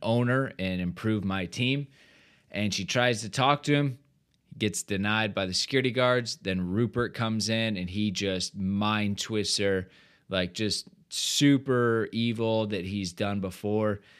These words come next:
Um, and, uh, and then Zava does come out, and of course Rupert takes the lead, Nick, and,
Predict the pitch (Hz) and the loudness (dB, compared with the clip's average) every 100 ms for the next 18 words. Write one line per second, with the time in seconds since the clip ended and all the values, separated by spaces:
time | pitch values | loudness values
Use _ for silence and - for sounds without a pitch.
0 | - _ - 90 92 90 90 87 82 - | -20 _ -6 -4 -2 -2 -2 -4 -6 -10
1 | _ _ _ 95 101 98 92 95 95 92 | _ _ _ -6 -4 -2 -4 -2 -2 0
2 | 90 87 - _ _ _ _ 104 107 110 | -2 -4 -10 _ _ _ _ 0 2 0
3 | 101 107 101 98 101 110 107 107 92 85 | 0 0 0 -2 0 0 -2 -4 -2 -2
4 | 80 - 95 92 - 101 90 90 92 92 | -4 -8 -8 -8 -6 -6 -6 -4 -6 -4
5 | 92 - 92 80 - 82 82 85 78 80 | -10 -6 -8 -8 -8 -8 -6 -6 -6 -6
6 | 80 80 80 80 80 | -6 -6 -6 -6 -8